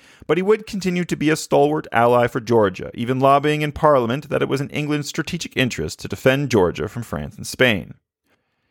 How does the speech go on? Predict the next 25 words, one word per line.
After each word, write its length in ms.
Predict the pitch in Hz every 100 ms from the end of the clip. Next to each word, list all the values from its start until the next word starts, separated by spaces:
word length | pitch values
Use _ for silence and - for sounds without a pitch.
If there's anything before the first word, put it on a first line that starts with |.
| _
James 440 | 113 160 190 214 - -
Oglethorpe 600 | 135 110 - 104 110 -
would 120 | 135
live 240 | 147 175
until 200 | 185 180
the 160 | 175 -
age 240 | 117 113
of 80 | 120
ninety-eight, 720 | 107 101 104 104 113 - - _ _ _ _ _ -
which 160 | 139
was 120 | 156
long 280 | 147 170 196
enough 300 | 196 120 107 -
for 160 | -
him 160 | 127 135
to 100 | 143
formally 500 | - 151 165 185 180
welcome 500 | 147 104 - 95 98
John 260 | 110 127
Adams 420 | 151 110 107 95 -
to 100 | 110
London 440 | 113 143 107 73
in 100 | 69
seventeen 520 | - 135 143 156 -
eighty-five 540 | 127 117 117 - 95